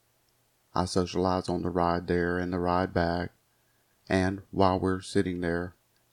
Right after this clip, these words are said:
after the service. But I just don't do much socializing during the week.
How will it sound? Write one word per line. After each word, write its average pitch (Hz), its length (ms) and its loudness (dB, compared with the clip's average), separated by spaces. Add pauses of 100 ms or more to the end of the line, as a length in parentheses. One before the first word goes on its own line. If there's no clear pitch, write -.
after 87 320 2
the 92 120 -2
service. 87 600 -2 (2000)
But 117 280 2 (540)
I 107 120 4
just 104 260 0
don't 95 220 0
do 95 100 2
much 92 380 -2 (320)
socializing 80 960 0 (420)
during 82 300 2
the 76 80 -4
week. 80 480 -4